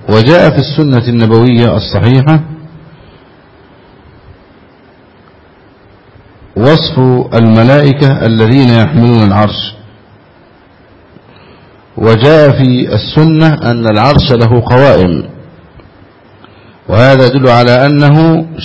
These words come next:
شيء محسوس أم معنوي؟ محسوس. ففي الحديث أن النبي صلى الله عليه وسلم قال: "فإن الناس يصعقون يوم القيامة فأصعق معهم،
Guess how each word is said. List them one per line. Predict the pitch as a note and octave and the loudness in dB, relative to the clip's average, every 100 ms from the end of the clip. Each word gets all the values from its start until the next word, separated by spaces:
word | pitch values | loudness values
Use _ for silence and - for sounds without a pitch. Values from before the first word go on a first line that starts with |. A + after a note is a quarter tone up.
| - | -2
شيء | C#3+ D#3 D#3+ D#3+ E3 - - | 0 2 0 0 -2 -6 -10
محسوس | G#2 B2 - C#3 E3 F3 | -6 -4 -4 -2 0 0
أم | F3+ C#3 | -2 -2
معنوي؟ | A2+ A2+ A#2 A2+ G#2 - - - - - - - _ - - - _ _ | 0 0 2 0 -2 -8 -18 -20 -20 -20 -20 -20 _ -20 -20 -20 _ _
محسوس. | G#2 F#2+ - D#3 C3 - - - - - - - - - - - - - - _ _ _ _ _ - - - - | -6 -4 -2 0 0 -2 -10 -16 -20 -20 -20 -20 -20 -20 -20 -20 -20 -20 -20 _ _ _ _ _ -20 -20 -20 -6
ففي | A#2+ A2 | -2 0
الحديث | A2 G#2+ B2 D#3 E3 E3 - - - - - - | 0 0 2 2 2 -2 -12 -18 -20 -20 -20 -6
أن | C3+ | 0
النبي | C#3+ C3 B2+ C3+ C3 | 2 2 2 2 0
صلى | A#2 A#2+ | 0 0
الله | B2 B2 A#2+ | 2 2 2
عليه | A#2+ | 2
وسلم | A2+ C3+ B2+ A#2 | 0 0 2 0
قال: | A2+ C#3 D3 D3 D3+ - - - - - | 2 2 2 2 -2 -6 -16 -20 -8 -2
"فإن | B2 F3 | 2 4
الناس | D#3+ D3 D3+ C#3+ | 4 4 2 2
يصعقون | C3+ B2 B2+ A#2+ - D3+ C#3 | 0 0 0 -2 0 0 2
يوم | B2 C#3 D3 | 2 2 2
القيامة | C#3 A#2+ C3 B2+ A2+ F#2 E2 - - - - - - | 2 0 0 2 2 2 -2 -6 -12 -20 -20 -20 -6
فأصعق | - D#3+ D3+ C#3 C#3 C3 | 0 0 2 0 2 0
معهم، | C3 C#3 G#2+ F#2+ D2+ | 2 2 2 2 -2